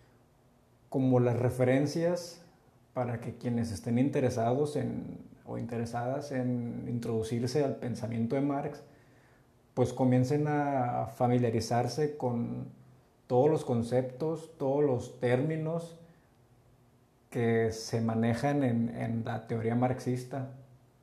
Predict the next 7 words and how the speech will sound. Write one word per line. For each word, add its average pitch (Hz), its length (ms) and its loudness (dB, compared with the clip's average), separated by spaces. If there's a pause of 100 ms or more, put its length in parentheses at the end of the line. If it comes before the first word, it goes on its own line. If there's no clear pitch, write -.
(960)
Y 170 380 2 (180)
pues 127 200 2
ob-, 127 240 2
obviamente 135 480 0
para 113 600 -6
comenzar 117 580 -2
a, 127 520 -2